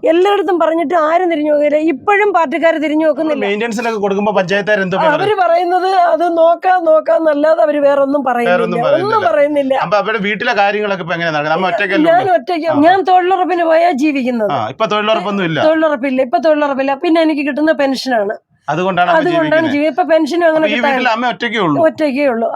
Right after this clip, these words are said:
Speaker 1: ആരും സഹായിക്കാനില്ല.
Speaker 2: ആരും
Speaker 1: ഞാൻ ആരെ
Speaker 2: സഹായിക്കാനില്ല.
Speaker 1: കണ്ടോണ്ട് ജീവിക്കണോന്ന് എനിക്ക്
Speaker 2: മോനൊന്ന്
Speaker 1: അറിഞ്ഞൂടാ. കേറി വാ, എന്റെ അടുക്കള കേറി വാ.
Speaker 2: ഉം.
Speaker 1: ഈ അടുക്കള മക്കളൊന്ന് കാണ്. ഈ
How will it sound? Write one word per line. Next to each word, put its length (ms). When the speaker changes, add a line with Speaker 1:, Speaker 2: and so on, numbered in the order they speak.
Speaker 1:
ആരും 340
സഹായിക്കാനില്ല. 680
Speaker 2:
ആരും 160
Speaker 1:
ഞാൻ 100
ആരെ 120
Speaker 2:
സഹായിക്കാനില്ല. 320
Speaker 1:
കണ്ടോണ്ട് 320
ജീവിക്കണോന്ന് 580
എനിക്ക് 200
Speaker 2:
മോനൊന്ന് 220
Speaker 1:
അറിഞ്ഞൂടാ. 200
കേറി 260
വാ, 60
എന്റെ 180
അടുക്കള 280
കേറി 220
വാ. 80
Speaker 2:
ഉം. 100
Speaker 1:
ഈ 40
അടുക്കള 320
മക്കളൊന്ന് 400
കാണ്. 240
ഈ 20